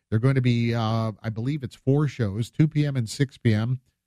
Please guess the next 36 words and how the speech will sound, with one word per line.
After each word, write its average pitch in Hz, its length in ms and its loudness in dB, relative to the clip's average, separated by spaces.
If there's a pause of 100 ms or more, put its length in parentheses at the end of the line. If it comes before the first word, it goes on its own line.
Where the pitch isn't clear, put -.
(100)
I'm 127 140 4
sorry, 101 220 0
three 135 300 4
shows, - 380 -10
two 139 160 2
P 135 180 0
M 135 100 -2
and 113 100 -4
six - 260 -8
P 127 140 4
M, 123 140 2
February 117 500 0
twenty-fifth, 120 640 -2 (340)
and 117 140 2
then 117 140 2
the 110 80 -4
next 131 260 0
day 117 140 4
on 110 160 -2
the 101 80 -8
twenty-sixth 107 680 -4
at 92 140 -6
two 151 180 2
P 127 200 0
M. 127 180 0
Tickets - 340 -4
are 101 60 -4
only 98 180 -6
fifteen 120 420 0
dollars 104 360 -4
per 104 160 -2
adult, 101 320 -4
ten 113 180 -4
dollars 107 300 -4
per - 160 -4
child, 113 420 0